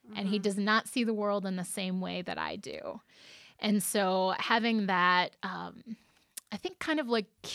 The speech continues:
Speaker 1: curiosity about that and how he can interpret the world that way instead of me writing it off, which is my natural inclination, because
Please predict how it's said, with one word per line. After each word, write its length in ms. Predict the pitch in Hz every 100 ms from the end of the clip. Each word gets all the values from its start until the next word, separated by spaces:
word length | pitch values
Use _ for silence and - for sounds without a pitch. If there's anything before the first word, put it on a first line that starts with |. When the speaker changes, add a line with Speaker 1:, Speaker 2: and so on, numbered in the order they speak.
| 262 269 220
Speaker 1:
curiosity 720 | 196 214 - 311 320 330 320
about 460 | 294 247 269 285 -
that 340 | 302 302 294 -
and 160 | 226
how 380 | 196 233 226 226
he 180 | 214 233
can 140 | -
interpret 440 | 214 190 220 226 226
the 60 |
world 260 | 196 208 202
that 180 | 226 233
way 180 | 240 233
instead 300 | 214 - 214
of 140 | 190
me 180 | 196 202
writing 380 | 185 214 202 190
it 80 | 190
off, 300 | 196 226 -
which 160 | 214 202
is 100 | 202
my 140 | 185
natural 540 | 190 196 190 - 226
inclination, 680 | 240 226 - 226 226 - 247
because 500 | 226 - 214 202 185